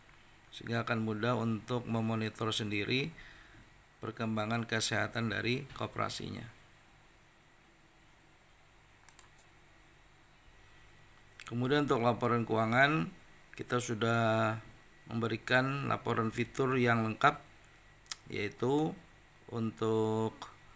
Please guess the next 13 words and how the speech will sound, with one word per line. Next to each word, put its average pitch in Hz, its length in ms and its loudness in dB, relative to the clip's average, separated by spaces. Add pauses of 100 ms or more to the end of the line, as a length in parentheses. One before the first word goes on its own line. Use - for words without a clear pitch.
(440)
eh, 110 240 0
laporan 120 560 6
yang 120 120 4
standar 117 640 4
Permenkop 113 720 0 (560)
nomor 117 360 0
dua 113 240 4
tahun 113 200 2
dua 110 160 2
ribu 107 160 0
dua 101 160 0
puluh 98 80 -4
empat, 147 220 4